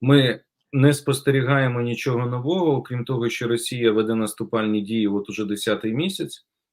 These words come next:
і веде вона їх на Сході, визначившись із, е, одним із пріоритетних основних напрямків удару Покровським напрямком.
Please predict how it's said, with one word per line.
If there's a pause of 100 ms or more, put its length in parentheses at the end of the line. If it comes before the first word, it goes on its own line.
(140)
і
веде
вона
їх
на
Сході,
визначившись
із,
е,
одним
із
пріоритетних
основних
напрямків
удару
Покровським
напрямком.